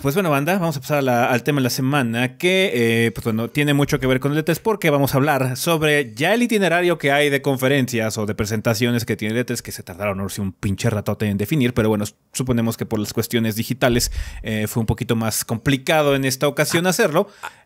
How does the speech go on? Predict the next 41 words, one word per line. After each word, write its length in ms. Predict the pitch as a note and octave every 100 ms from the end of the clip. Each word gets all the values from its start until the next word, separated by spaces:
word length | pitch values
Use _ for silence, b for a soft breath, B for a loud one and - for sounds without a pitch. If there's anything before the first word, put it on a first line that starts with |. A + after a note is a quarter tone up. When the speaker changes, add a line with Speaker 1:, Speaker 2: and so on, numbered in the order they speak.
| _
Speaker 2:
hay 120 | D3
cosas 260 | - D#3 D3
que 100 | C#3
todavía 180 | B2+ C3
no 40 |
tienen, 600 | C3+ B2+ A2+ A2+ B2 A#2+ -
este, 580 | C3 A2+ - A2 G#2+ A2
hora 200 | B2+ C3
exacta. 420 | A#2+ A#2 - A#2+
Speaker 1:
Y 200 | - A2+
hay 100 | A#2+
cosas 260 | A#2 A2+ A2+
que 80 | G2+
todavía 200 | G#2+ G#2+
no 40 |
tienen 180 | A#2 A2+
hora 140 | C3
exacta, 460 | D#3 G#3+ G3 G3 G3
pero 200 | F3 D#3+
bueno, 240 | B2+ G2 G2
eh, 560 | A#2 A#2 A#2+ A#2+ A#2+ A#2+
si 160 | C3
quieres, 320 | C3 E3+ F3+
este, 380 | D3+ B2+ - C3
vamos 200 | C#3 D#3 C#3+
a 20 |
checar. 460 | D#3 C#3+ F#3+ G3+ D3
Eh, 220 | C#3+ D#3
Rafa, 320 | G3+ G3 E3
¿qué, 420 | F#3 F#3 F3+ E3
qué 80 | D#3
onda 160 | F#3 F3
con 320 | D3+ C#3 C3+
los 140 | C3
horarios 280 | D3 D#3+ D#3+
del 140 | C3+ C3+
E 40 |
tres 460 | C3+ C#3+ C3 - - -
en 120 | B2
esta 220 | B2+ C3+
ocasión? 400 | A#2 A2+ B2 A2